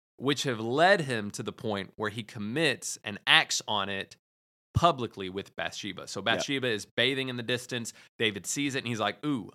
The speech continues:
Speaker 1: I want her." Calls her over, sleeps with her.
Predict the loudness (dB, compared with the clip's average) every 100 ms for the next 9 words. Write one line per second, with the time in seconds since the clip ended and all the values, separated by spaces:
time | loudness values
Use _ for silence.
0 | 0 2 2 0 -4 -4 -4 -4 -12 _
1 | -2 2 4 2 0 2 0 0 -2 -4
2 | -6 -8 -4 -4 -4 -4 -2 -2 -4